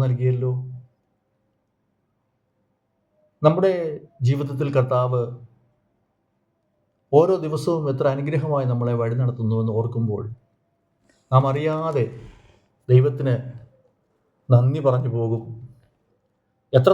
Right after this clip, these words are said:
നന്ദി പറഞ്ഞാലും ഒരിക്കലും അത് മതിയാവുകയില്ല, അധികമാവുകയുമില്ല. മുപ്പതാം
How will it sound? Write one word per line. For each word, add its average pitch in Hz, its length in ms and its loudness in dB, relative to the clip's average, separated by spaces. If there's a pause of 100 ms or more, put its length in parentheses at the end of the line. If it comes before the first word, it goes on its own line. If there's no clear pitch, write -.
നന്ദി 180 240 -2
പറഞ്ഞാലും 190 400 2
ഒരിക്കലും 185 400 0 (680)
അത് 156 120 6 (2250)
മതിയാവുകയില്ല, 165 720 2 (600)
അധികമാവുകയുമില്ല. 139 1200 0 (4000)
മുപ്പതാം 202 400 6